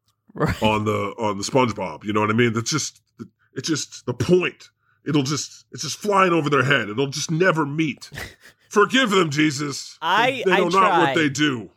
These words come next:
Speaker 1: They make it hard.
Speaker 2: They make it hard. Yeah. I mean, is it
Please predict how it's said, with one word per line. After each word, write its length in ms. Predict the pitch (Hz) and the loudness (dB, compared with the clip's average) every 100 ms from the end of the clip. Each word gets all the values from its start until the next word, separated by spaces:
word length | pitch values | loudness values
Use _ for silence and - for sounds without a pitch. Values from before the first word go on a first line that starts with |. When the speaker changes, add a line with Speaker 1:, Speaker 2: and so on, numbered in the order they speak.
| - | -4
Speaker 1:
They 120 | 160 | -2
make 220 | 180 214 | -2 0
it 140 | 208 190 | 0 2
hard. 400 | 175 143 117 123 | 2 2 0 -4
Speaker 2:
They 160 | 160 | -2
make 180 | 180 196 | 2 2
it 80 | 165 | 4
hard. 380 | 143 123 101 90 | 4 2 0 -2
Yeah. 160 | 139 104 | -2 0
I 200 | 101 131 | 0 -2
mean, 460 | 143 135 123 120 _ - | -2 -2 -6 -10 _ -14
is 120 | |
it 60 | 117 | -12